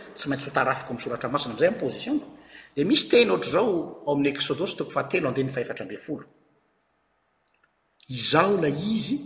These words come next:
hatrizay hatrizay ka ho mandrakizay." Zay ny dikateny malagasy. Amin'ny dikateny frantsay izy dia misy anankiroa.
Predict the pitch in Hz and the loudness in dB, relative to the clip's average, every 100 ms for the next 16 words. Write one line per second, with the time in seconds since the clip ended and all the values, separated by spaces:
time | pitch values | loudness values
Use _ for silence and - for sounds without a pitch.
0 | - - - _ - 123 - 131 123 120 | -14 -20 -20 _ -8 -6 -4 -2 -2 -4
1 | - 139 165 113 107 110 98 - - - | -6 -6 -6 -8 -8 -10 -12 -14 -16 -16
2 | - _ _ - _ _ - 143 151 - | -20 _ _ -20 _ _ -6 -4 -4 -8
3 | - 113 98 95 90 - - - _ _ | -10 -8 -8 -10 -12 -16 -18 -20 _ _
4 | _ - - - 180 156 - 226 226 226 | _ -14 -12 6 6 6 6 10 10 10
5 | 220 226 - 370 147 165 170 - 160 - | 6 6 8 8 8 4 4 4 4 4
6 | 175 - | 4 4